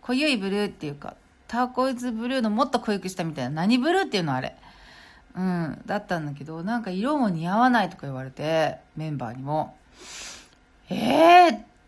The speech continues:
言って、ちょっと今畳んであります。<laughs> ね、さらにね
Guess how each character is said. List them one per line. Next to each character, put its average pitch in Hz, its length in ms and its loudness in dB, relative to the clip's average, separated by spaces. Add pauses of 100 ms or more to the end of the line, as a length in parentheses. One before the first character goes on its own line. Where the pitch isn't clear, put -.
(840)
言 175 80 -6
っ - 20 -14
て、 226 240 -2
ち 220 80 -10
ょ 170 60 -6
っ - 20 -16
と - 80 -12
今 151 160 -8
畳 143 360 -8
ん - 20 -6
で 135 80 -8
あ 131 40 -8
り 131 80 -8
ま 160 220 -4
す。 - 220 -12 (1160)
<laughs> 247 1200 -16
ね、 220 280 -4
さ 311 180 -2
ら 349 100 2
に 180 160 -2
ね 147 380 -6